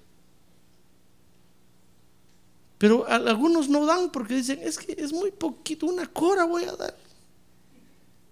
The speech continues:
¿Eso tiene?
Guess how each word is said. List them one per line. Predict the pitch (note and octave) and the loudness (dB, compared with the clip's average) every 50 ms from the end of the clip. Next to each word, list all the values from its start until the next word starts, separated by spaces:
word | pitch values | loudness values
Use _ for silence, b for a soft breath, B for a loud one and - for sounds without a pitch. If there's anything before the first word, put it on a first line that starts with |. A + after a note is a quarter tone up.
| - - - - - _ _ - - _ - - _ _ _ _ _ - _ _ _ _ - _ - _ - - - _ - _ - _ _ _ _ - - - - _ _ - | -20 -20 -20 -20 -20 _ _ -20 -20 _ -20 -20 _ _ _ _ _ -20 _ _ _ _ -20 _ -20 _ -20 -20 -20 _ -20 _ -20 _ _ _ _ -20 -20 -20 -20 _ _ -2
¿Eso | E3+ G3 F3 G3+ F#3 | -2 -2 0 -2 -2
tiene? | G3 G#3 G#3+ B3 C#4 E4+ F4 - - | 2 2 4 4 4 2 0 -4 -18